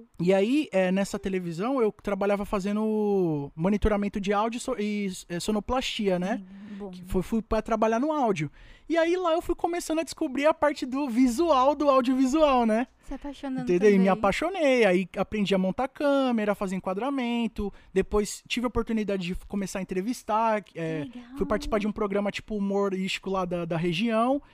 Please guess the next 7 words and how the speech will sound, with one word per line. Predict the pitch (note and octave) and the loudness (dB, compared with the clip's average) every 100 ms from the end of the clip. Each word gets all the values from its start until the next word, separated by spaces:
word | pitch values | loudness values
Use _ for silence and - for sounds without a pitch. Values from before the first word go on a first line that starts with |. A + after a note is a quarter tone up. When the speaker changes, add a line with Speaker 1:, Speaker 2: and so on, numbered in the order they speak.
| - - _ _ - | -20 -20 _ _ -4
Speaker 1:
e | F#3 F#3+ | 2 4
era | G3+ G#3 | 4 0
criança, | - G#4 A4+ D#4 F4+ D#4+ | -2 0 4 2 2 0
né, | A#3 C4+ | 2 2
fazendo | C4 A3+ A#3+ | 0 0 0
as | A3 | 0
entrevistas. | A#3+ B3 A3+ A3 C4+ C#4 C#4+ C4 D#4+ | 0 0 0 0 2 2 0 -2 -2